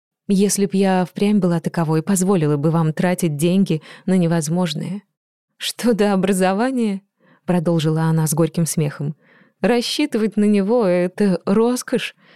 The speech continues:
которую люди нашего класса не могут себе позволить.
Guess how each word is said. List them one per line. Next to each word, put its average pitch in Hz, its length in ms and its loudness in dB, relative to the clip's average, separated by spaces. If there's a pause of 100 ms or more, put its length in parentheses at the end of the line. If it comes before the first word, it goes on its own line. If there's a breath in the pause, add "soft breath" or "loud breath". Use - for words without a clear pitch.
(180 soft breath)
которую 190 540 2
люди 175 300 2
нашего 170 360 2
класса 165 520 -4 (400 loud breath)
не 247 160 4
могут 254 320 0
себе 185 280 -2
позволить. 160 640 -4